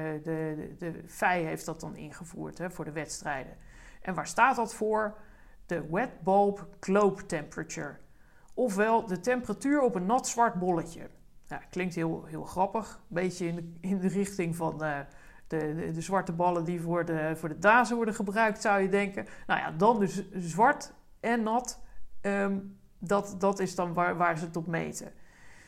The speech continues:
Ehm, wat ze daarin meenemen in die index, dat is niet alleen de temperatuur en de luchtvochtigheid, maar ook de wind, de zonnesterkte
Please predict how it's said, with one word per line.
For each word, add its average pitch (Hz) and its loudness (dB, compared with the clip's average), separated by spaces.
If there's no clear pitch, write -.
Ehm, 190 4
wat 269 4
ze 262 -4
daarin 220 4
meenemen 285 2
in 269 -2
die 247 -2
index, 233 -2
dat - -2
is 185 0
niet 285 4
alleen 214 4
de 180 0
temperatuur 175 -2
en 170 2
de 156 -2
luchtvochtigheid, 214 0
maar 180 0
ook 269 4
de 175 -4
wind, 247 0
de 180 -4
zonnesterkte 254 2